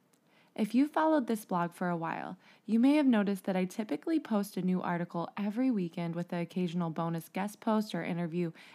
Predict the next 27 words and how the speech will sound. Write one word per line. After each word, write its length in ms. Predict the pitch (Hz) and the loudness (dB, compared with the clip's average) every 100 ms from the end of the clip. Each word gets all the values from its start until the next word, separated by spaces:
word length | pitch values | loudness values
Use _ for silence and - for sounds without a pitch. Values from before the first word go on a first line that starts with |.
| - | -2
in 120 | 330 | 4
the 60 | 277 | 6
middle 280 | 196 175 165 | 4 2 -2
of 100 | - | -4
the 100 | 165 | -6
week. 360 | 175 - - _ - - - | -6 -10 -20 _ -20 -12 0
Last 300 | 269 294 - | 2 2 0
weekend, 380 | 269 269 247 - | 0 2 0 0
I 100 | 226 | 0
decided 400 | 262 240 240 214 | 2 2 4 4
not 220 | 190 - | 2 0
to 80 | 190 | -4
post. 460 | 190 - - - - | -2 -2 -6 -18 -4
In 100 | 226 | 0
fact, 320 | 233 240 240 - 202 | 2 2 0 -10 -2
last 280 | 220 214 | -2 0
weekend, 420 | 196 190 240 277 277 | -2 0 0 0 0
I 100 | 202 | -2
decided 440 | 202 208 202 208 208 | 0 0 0 0 -2
to 100 | 180 | -4
check 240 | 185 180 | -6 -4
out 260 | 170 - - | -4 -4 -6
several 500 | - 180 196 240 - | -2 0 2 0 0
of 120 | 185 | -2
my 120 | 180 | 0
usual 400 | 175 175 180 170 | 0 -2 -4 -4
activities, 640 | 165 - 185 170 - - | -6 -6 -6 -6 -8 -10